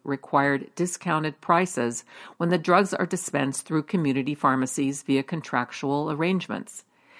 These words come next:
The three forty B program directs the Secretary to require as a condition of participating in Medicaid and Medicare Part B that pharmaceutical manufacturers sell outpatient drugs at a discount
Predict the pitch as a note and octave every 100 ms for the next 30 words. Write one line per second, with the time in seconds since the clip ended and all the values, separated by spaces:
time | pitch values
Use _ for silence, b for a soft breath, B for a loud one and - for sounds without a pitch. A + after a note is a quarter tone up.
0 | B B B G3+ G3 A#3 C#4 - E3 D3+
1 | D3 C#3+ C3+ C3 C#3 C3 C3 B2+ B2 B2+
2 | - D#3+ E3 A3 - G#3+ G#3+ F3 - D3
3 | - C3 C3 - C#3+ C#3 - F#3 E3+ C#3+
4 | - C3 B2+ - C#3+ G3+ - G#3 D3+ -
5 | B2+ - G#3 G#3+ G#3 G3+ F#3 E3+ D3 D3
6 | D#3 - F3 D#3 D3 B B B - D3
7 | D#3 F3 - F3 E3 - D3+ D3 F#3 D#3
8 | A#2+ C3 B B - E3 - F#3+ G#3 A3
9 | A#3 B3 B3 D3+ C3+ C3 C3 - C3 -
10 | - D3+ - - G3 G#3 F3 F#3 - F#3
11 | - F3+ D3+ C3+ - - D3+ C#3+ F3+ F3+
12 | - C#3 C3